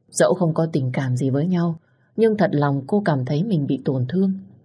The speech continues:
Cô không nói được lời lý lẽ của anh ta, chỉ biết trút giận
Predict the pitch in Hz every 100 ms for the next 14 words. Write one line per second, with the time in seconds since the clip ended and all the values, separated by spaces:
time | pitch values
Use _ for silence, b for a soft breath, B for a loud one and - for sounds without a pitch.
0 | _ - - 160 160 147 135 135 180 165
1 | 143 139 139 131 135 214 196 135 131 139
2 | 156 156 156 160 - _ _ _ - 160
3 | 190 254 285 285 - 135